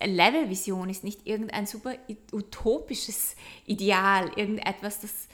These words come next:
das ich mir nicht einmal vorstellen kann, von dem ich zwar weiß, dass es möglich ist, weil es andere Menschen auch haben, aber ich möchte wissen, was ist mein Next Level? Was ist mein nächster Schritt? Was ist auf meinem Weg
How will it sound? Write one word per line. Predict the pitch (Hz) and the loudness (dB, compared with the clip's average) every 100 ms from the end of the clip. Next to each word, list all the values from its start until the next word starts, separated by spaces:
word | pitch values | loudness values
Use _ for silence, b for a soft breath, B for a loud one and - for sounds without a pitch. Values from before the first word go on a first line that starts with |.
| B B - | B B -12
das | 190 | -4
ich | 214 | 0
mir | 226 | 0
nicht | 220 | 0
einmal | 220 208 | -2 -4
vorstellen | - 202 233 - 196 175 175 | 2 6 6 4 0 -4 -4
kann, | 185 175 | -4 -4
von | 185 | -4
dem | 190 190 | -4 -2
ich | - | -4
zwar | 196 175 | -6 4
weiß, | 202 240 269 262 | 8 8 8 2
dass | - 190 | -4 -8
es | 190 | -6
möglich | 190 202 190 - | -4 -2 -4 -6
ist, | 190 | -6
weil | - 190 | -6 -4
es | - | -4
andere | 196 208 | -2 -2
Menschen | 196 190 - | -2 -2 -4
auch | - 185 - | -2 -2 0
haben, | 165 156 196 B B B B | -2 -2 -4 B B B B
aber | - | -4
ich | 202 | -2
möchte | 202 202 196 | -4 -4 -6
wissen, | 202 202 | -6 -6
was | 202 | -8
ist | 208 | -6
mein | 196 190 180 180 | -2 0 -2 -4
Next | 165 - - | -6 -8 -8
Level? | 165 156 175 | -8 -8 -8
Was | 190 | -8
ist | 202 - | -8 -4
mein | 190 185 180 185 180 | -2 0 0 -2 -4
nächster | 165 - - | -6 -8 -8
Schritt? | - - - - B B B B - | -8 -8 -10 -12 B B B B -4
Was | 208 220 | -2 -2
ist | 247 - | -6 -8
auf | 202 | -6
meinem | 196 196 190 196 226 254 214 160 | 0 4 4 4 2 0 -2 2
Weg | 170 190 320 - - - | 2 2 -2 -6 -14 -18